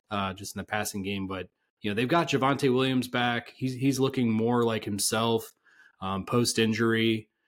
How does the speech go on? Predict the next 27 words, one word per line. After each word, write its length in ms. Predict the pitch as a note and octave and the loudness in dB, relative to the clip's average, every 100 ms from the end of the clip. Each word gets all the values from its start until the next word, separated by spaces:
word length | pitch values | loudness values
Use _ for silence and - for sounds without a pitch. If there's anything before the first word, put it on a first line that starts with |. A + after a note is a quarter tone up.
| _ _ - | _ _ -12
And, 440 | G#2+ A2 A2 A2+ G#2 | -6 -4 -2 -2 0
you 120 | C3 | 2
know, 80 | C3+ | 6
they're 100 | C3+ | 4
still, 600 | C#3 D3+ D#3+ D#3+ C3+ - | 4 4 4 4 2 -4
you 80 | B2+ | -2
know, 60 | C3 C3 | -2 0
able 220 | C3 D3+ | 2 2
to 60 | |
create 360 | D3 - C3 C#3 | 0 2 2 2
some 160 | D3+ C#3+ | 0 0
pressure. 640 | B2 A2+ - C#3+ D3 D3 - | 0 0 0 0 0 -6 -6
Um, 240 | G#2+ G#2+ | -4 -2
they 80 | G#2+ | -2
give 180 | G#2 C#3 | 0 2
up 120 | D3+ | 0
a 80 | C3 | -2
lot 520 | A2+ G#2 A2 A#2+ B2+ | -2 0 2 2 0
of 140 | A#2+ G#2 | -4 -4
rushing 380 | G#2 - C#3+ | -4 0 2
yards, 420 | D3+ D3 D#3+ D3+ A#2+ | 2 2 -2 -6 -2
but 140 | A2+ | 0
I 100 | G#2+ | 0
think 240 | A#2+ C3 | 2 0
the 100 | B2+ | 0
one 280 | G#2 A#2 B2 | 0 0 0
thing, 400 | A#2+ B2+ A#2+ A#2 | 0 0 2 -2